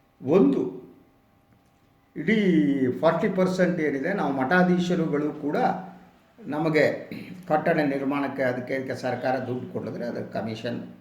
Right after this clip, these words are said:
ಕೊಡಬೇಕಾಗತ್ತೆ ಅನ್ನೋದು ಒಂದು ದಿಂಗಾಲೇಶ್ವರರ ಆರೋಪ. ಸರಿ, ನೀವು ಯಾಕೆ ಸರ್ಕಾರದ ದುಡ್ಡು ತಗೋತೀರಿ? ನಿಮ್ಗೆ ಯಾಕೆ ಸರ್ಕಾರದ ದುಡ್ಡು ಬೇಕು?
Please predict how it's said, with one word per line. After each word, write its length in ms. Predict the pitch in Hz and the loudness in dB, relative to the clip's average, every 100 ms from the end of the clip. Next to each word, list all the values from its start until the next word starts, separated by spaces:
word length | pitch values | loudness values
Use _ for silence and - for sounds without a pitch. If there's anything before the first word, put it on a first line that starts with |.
| - | -18
ಕೊಡಬೇಕಾಗತ್ತೆ 680 | - 104 - - 104 - - | -14 -12 -12 -14 -16 -16 -18
ಅನ್ನೋದು 460 | - 101 107 - - | -16 -14 -12 -10 -8
ಒಂದು 240 | 120 120 | -6 -6
ದಿಂಗಾಲೇಶ್ವರರ 760 | 117 104 107 110 - - - - - - - _ _ - | -6 -6 -6 -8 -12 -14 -14 -14 -16 -18 -20 _ _ -10
ಆರೋಪ. 520 | 147 185 180 - - - _ _ _ _ _ _ _ _ _ _ _ _ _ _ _ _ - | -8 -8 -10 -14 -20 -20 _ _ _ _ _ _ _ _ _ _ _ _ _ _ _ _ -2
ಸರಿ, 560 | 240 214 - - - - - - | 2 2 0 -10 -16 -20 -20 -2
ನೀವು 200 | 220 302 | 4 6
ಯಾಕೆ 420 | 285 285 285 269 233 214 202 185 180 | 6 4 4 4 6 4 4 6 6
ಸರ್ಕಾರದ 520 | 180 220 240 240 220 208 196 180 170 165 156 151 143 143 143 143 | 4 4 4 2 2 2 4 2 2 2 6 6 4 0 -2 2
ದುಡ್ಡು 200 | 196 196 | 2 4
ತಗೋತೀರಿ? 720 | 185 180 175 214 233 - - - - - - _ _ - | 2 2 0 -2 -6 -10 -16 -20 -20 -20 -20 _ _ 4
ನಿಮ್ಗೆ 240 | 240 262 | 6 8
ಯಾಕೆ 200 | 269 262 | 6 4
ಸರ್ಕಾರದ 340 | 214 - 208 185 | 2 2 2 2
ದುಡ್ಡು 260 | 180 180 | 0 0
ಬೇಕು? 680 | 165 160 160 240 208 180 - | -2 -4 -4 -4 -6 -10 -18